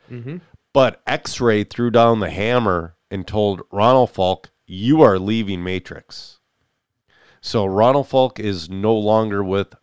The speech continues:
Speaker 2: Matrix Tires anymore, which I'm kind of excited about. I mean, it sucks the way he left H B,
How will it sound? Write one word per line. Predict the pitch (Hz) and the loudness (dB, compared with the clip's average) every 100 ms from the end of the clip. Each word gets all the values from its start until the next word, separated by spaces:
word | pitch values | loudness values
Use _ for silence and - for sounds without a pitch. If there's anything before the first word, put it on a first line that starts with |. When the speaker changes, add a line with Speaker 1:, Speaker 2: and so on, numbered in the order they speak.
| 80 | -14
Speaker 2:
Matrix | 85 98 - 92 - | -10 -8 -8 -12 -10
Tires | - 92 87 80 | -6 -4 -4 -6
anymore, | 82 78 71 67 - _ _ _ _ _ _ _ _ _ _ _ _ _ - | -8 -10 -10 -12 -16 _ _ _ _ _ _ _ _ _ _ _ _ _ -4
which | 104 95 - - - | -2 -2 -6 -16 -16
I'm | 87 90 | -14 -8
kind | 120 127 | -2 0
of | 113 | 0
excited | 110 - 117 110 95 | -4 -2 0 0 -2
about. | 76 73 71 _ _ _ _ _ _ _ _ _ _ - | -4 -8 -8 _ _ _ _ _ _ _ _ _ _ -10
I | 117 | -4
mean, | 117 117 107 - _ _ _ - | -2 -2 -4 -12 _ _ _ -6
it | 135 | -6
sucks | - - 165 - - | -6 0 0 0 -10
the | 180 | -6
way | 147 127 120 | 0 2 2
he | 110 107 107 | 0 0 -2
left | 95 92 90 85 _ _ - _ 113 | 0 0 0 -4 _ _ -20 _ -6
H | 110 - - | -6 -8 -8
B, | 107 107 107 95 | -4 -2 -2 -4